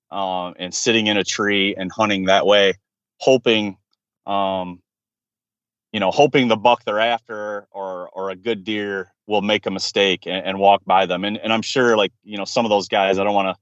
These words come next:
you know, place them in one category, but some of those guys are, are really good at scouting and figuring things out too. But they d-, adopt that more time in the stand approach will equal my one or two chances at a good deer throughout the season. And that's a way to do it.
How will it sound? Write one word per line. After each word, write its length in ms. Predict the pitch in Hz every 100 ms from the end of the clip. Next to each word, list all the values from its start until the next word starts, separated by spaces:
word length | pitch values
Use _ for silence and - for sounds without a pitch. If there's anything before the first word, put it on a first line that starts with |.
| _ _ _ _ _ 95
you 100 | 92
know, 160 | 92 _ -
place 200 | 113 -
them 140 | 98
in 100 | 92
one 120 | 95
category, 560 | 92 104 98 90 95 92
but 160 | 85 -
some 140 | 110
of 60 | 104
those 160 | 92
guys 260 | 104 98 92
are, 140 | 90
are 140 | 80 98
really 220 | 98 90
good 140 | 95
at 80 | -
scouting 540 | - 95 92 92 90
and 120 | 85 -
figuring 300 | 98 90 85
things 220 | 92 87
out 220 | 87 -
too. 320 | 120 104 90 - _ _ _ -
But 80 |
they 160 | 104 107
d-, 100 | 95
adopt 360 | 110 107 123 120
that 180 | 110 110
more 380 | 113 107 98 - _ _
time 260 | 123 120 113
in 80 | 101
the 80 |
stand 600 | - - 120 113 107 101 -
approach 640 | 98 - 107 98 98 - -
will 160 | 98 95
equal 640 | 113 - 104 95 92 - _
my 180 | 98 95
one 260 | 98 104 98
or 80 |
two 200 | 92 104
chances 420 | 90 104 95 98 95
at 120 | 92
a 60 |
good 240 | 85 98 82
deer 340 | 95 92 87 _ _ _ _ _
throughout 240 | 101 98 -
the 80 |
season. 440 | - 110 90 85 78
And 100 | 107
that's 180 | 123 -
a 60 | 113
way 180 | 120
to 80 | 101
do 240 | 85 120 104
it. 200 | 95